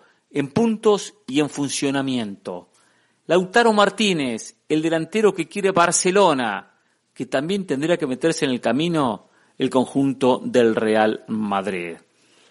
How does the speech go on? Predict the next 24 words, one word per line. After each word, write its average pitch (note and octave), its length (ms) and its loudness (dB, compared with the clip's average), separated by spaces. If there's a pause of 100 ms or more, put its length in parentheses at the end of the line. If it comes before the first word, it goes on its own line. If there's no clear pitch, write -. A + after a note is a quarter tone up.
(140)
Algunos B3 240 2
de A3 60 2
los G3 120 2
temas F#3 300 4
que - 80 -10
estaremos D#3+ 440 -2
hablando, B2 640 0
ah, C3 480 -4 (280)
y B2 100 -6
no C#3 160 -2
podemos A#2+ 380 0
dejar G#2+ 280 -4
de G2+ 120 -6
lado, F2 480 -12 (340)
de C#3 160 2
hablar F#3+ 280 6
del E3+ 300 2
Chucky - 360 -2
Lozano E3+ 800 0
y C3+ 100 -4
especialmente D3 1080 -2 (260)
las C3 240 -4
impresentables D3 960 0
declaraciones C3 880 -2